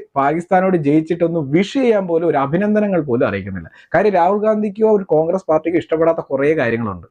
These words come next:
ഒന്ന്, പാകിസ്ഥാൻ ടീം അംഗങ്ങൾക്ക് ഷേക്ക് ഹാൻഡ് കൊടുത്തിട്ടില്ല. അവന്മാർ ഗ്രൗണ്ടിൽ കാണിച്ച തന്തയില്ലായ്മകൾ യവന്മാരാരും കണ്ടിട്ടില്ല. കണ്ടിട്ടുണ്ടാവും, കണ്ടെങ്കിലും കണ്ടില്ല എന്ന് നടക്കും ഈ പാകിസ്ഥാൻ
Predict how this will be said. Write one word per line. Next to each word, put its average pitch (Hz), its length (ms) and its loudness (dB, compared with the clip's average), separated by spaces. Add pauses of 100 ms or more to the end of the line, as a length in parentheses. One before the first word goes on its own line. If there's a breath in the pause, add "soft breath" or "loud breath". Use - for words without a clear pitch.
(340 soft breath)
ഒന്ന്, 190 300 4 (600)
പാകിസ്ഥാൻ 156 480 0
ടീം 139 220 0
അംഗങ്ങൾക്ക് 113 320 -2
ഷേക്ക് 101 280 -2
ഹാൻഡ് 110 140 0
കൊടുത്തിട്ടില്ല. 82 500 -8 (500)
അവന്മാർ 214 460 2
ഗ്രൗണ്ടിൽ 208 480 0
കാണിച്ച 190 340 0
തന്തയില്ലായ്മകൾ 156 840 0
യവന്മാരാരും 123 580 -2
കണ്ടിട്ടില്ല. 85 420 -14 (720)
കണ്ടിട്ടുണ്ടാവും, 180 540 0
കണ്ടെങ്കിലും 202 580 0
കണ്ടില്ല 165 300 0
എന്ന് 147 120 -2
നടക്കും 104 180 -6
ഈ 113 120 -2
പാകിസ്ഥാൻ 151 600 -2